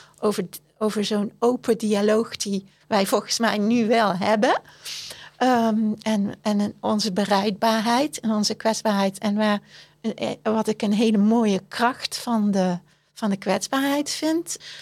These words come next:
dan zijn daar ook andere normen, eh, die van toepassing zijn over hoe we, hoe we naar op elkaar reageren. Dus ik denk dat die, die, ehm, dat die kwetsbaarheid de, de vraag van,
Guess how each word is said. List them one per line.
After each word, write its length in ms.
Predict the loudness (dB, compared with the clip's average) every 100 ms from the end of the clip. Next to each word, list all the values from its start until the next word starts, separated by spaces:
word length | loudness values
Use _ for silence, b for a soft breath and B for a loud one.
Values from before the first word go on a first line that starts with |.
| B
dan 180 | 0 2
zijn 220 | 4 4
daar 160 | 2 2
ook 160 | -2
andere 460 | 0 2 2 2 4
normen, 760 | 4 4 4 4 4 2 -2 -6 -6
eh, 260 | -4 -4 -6 -12 b b -6
die 160 | -2
van 180 | 0 -2
toepassing 640 | -2 -4 -2 -2 0 0
zijn 300 | 0 -2 -2
over 240 | -2 0 0
hoe 240 | 2 2
we, 320 | 2 2 0 b b _ _ _ -2
hoe 160 | 2
we 60 | 4
naar 300 | 2 0 -2
op 120 | -4
elkaar 440 | -4 0 0 0 -2
reageren. 920 | -2 -4 -4 -2 0 -2 -4 -10 -12 _ _ _ _ _ _ -16
Dus 180 | -10
ik 120 | -10 -10
denk 380 | -4 0 0 -4 b b b b -8
dat 240 | -6 -2
die, 320 | -2 -2 -4 -6
die, 340 | -4 -2 0
ehm, 280 | 0 0 -2 -4 -12 _ _
dat 160 | -8 -6
die 120 | -4
kwetsbaarheid 880 | 0 0 0 -2 -2 -2 -2 -6 -12 B B B -6
de, 380 | -2 -2 -4 -6
de 380 | -4 -4 -4 -8
vraag 520 | -6 -2 0 -2 -4
van, 420 | -2 0 0 -2